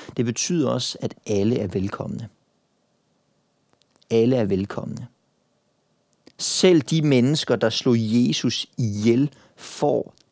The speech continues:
den her invitation. For Jesus, han har båret al synd.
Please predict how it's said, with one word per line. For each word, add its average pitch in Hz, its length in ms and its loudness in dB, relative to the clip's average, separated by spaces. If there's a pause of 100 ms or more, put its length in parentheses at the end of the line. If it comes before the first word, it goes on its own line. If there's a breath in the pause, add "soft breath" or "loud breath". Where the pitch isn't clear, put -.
den 127 180 0
her 113 280 -2
invitation. 107 720 -2 (1900 soft breath)
For - 140 -6
Jesus, 117 600 2 (200)
han 120 160 0
har 117 60 2
båret 117 380 4
al 127 200 0
synd. - 320 -2